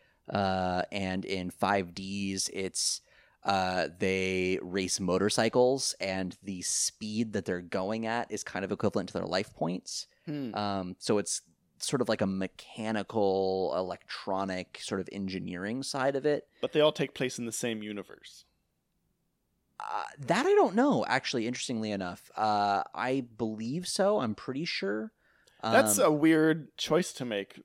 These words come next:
Speaker 2: because this whole series is setting up, oh yeah, all these card games are actually all these, like, actual demons fighting each other in the Shadow
Speaker 1: Right.
Speaker 2: Realms, and these are just, like, a component of it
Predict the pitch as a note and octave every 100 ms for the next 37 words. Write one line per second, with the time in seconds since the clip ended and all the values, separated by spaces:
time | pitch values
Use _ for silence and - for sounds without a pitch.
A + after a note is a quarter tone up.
0 | - C#3+ C#3+ C#3 C3 - _ - - D3+
1 | - D3 D3+ C3 D#3 B2+ G2+ A2 - C3+
2 | B2+ B2 A#2 - - - _ _ - C3+
3 | E3 F3+ D3+ G#2 B2 C#3+ C#3 - - D3
4 | C#3+ D3+ E3 C3 A#2 B2 C#3+ - C#3 C3+
5 | C3 - _ _ - B2 C#3 C3+ B2+ B2+
6 | A#2+ - A#2+ - C#3 C3+ C3+ C#3 C#3+ -
7 | _ - - G3+ D3 G#2+ - C#3 F#3 B2
8 | C3+ A#2 A#2+ B2+ - A#2+ D#3 C#3+ A#2 A2
9 | G#2 G2+ A2+ A2+ B2+ A#2+ A#2+ B2 - A#2
10 | A2 - _ - - - - - - A#2+
11 | - C#3+ C#3+ - - C3 A2